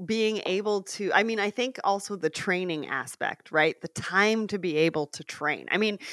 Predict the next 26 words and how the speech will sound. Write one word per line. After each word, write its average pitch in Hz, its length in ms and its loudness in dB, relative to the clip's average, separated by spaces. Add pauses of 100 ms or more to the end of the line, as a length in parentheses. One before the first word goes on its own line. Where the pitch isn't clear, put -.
(160)
if 233 140 10
you 254 100 6
think 285 240 6
about 233 420 6
supply 190 340 6
chain 185 260 -2
professionals 139 560 -2
and 143 60 -6
you 151 60 -4
think 190 180 0
about 180 260 4
being 196 280 2
in 180 120 -2
<laughs> - 80 -8
supply - 320 2
chain, 165 260 4 (420)
there's 254 240 10
so 269 400 8
many 240 300 2
things 208 360 2
going 175 280 4
on 160 180 6
right 131 260 0
now. 92 280 4
Everybody 202 1000 6
is 156 180 4